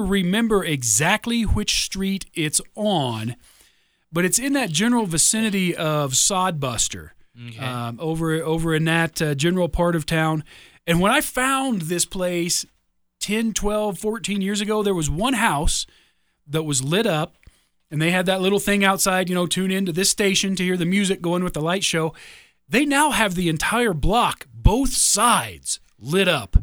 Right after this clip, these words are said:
Speaker 2: Yeah.
Speaker 1: and active.
Speaker 2: It's
Speaker 1: It,
Speaker 2: like
Speaker 1: it's fun.
Speaker 2: Yeah, it's like that, uh, I believe it's Caramillo down in the Old North End where they do that, and then they even start
Speaker 1: Yes.
Speaker 2: stringing the lights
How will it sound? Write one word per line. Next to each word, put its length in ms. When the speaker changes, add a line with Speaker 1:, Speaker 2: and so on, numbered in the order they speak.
Speaker 2:
Yeah. 220
Speaker 1:
and 160
active. 480
Speaker 2:
It's 200
Speaker 1:
It, 20
Speaker 2:
like 140
Speaker 1:
it's 160
fun. 420
Speaker 2:
Yeah, 140
it's 120
like 160
that, 340
uh, 200
I 100
believe 280
it's 180
Caramillo 720
down 220
in 120
the 120
Old 200
North 260
End 260
where 120
they 140
do 140
that, 260
and 100
then 140
they 80
even 200
start 240
Speaker 1:
Yes. 180
Speaker 2:
stringing 240
the 80
lights 340